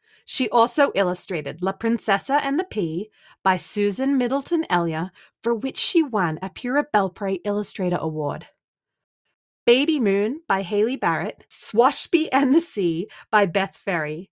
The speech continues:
and Fry Bread, a Native American family story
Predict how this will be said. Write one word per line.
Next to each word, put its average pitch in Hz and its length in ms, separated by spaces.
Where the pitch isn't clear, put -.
and 180 240
Fry 285 480
Bread, 147 400
a 202 100
Native 226 600
American 220 520
family 233 460
story 156 580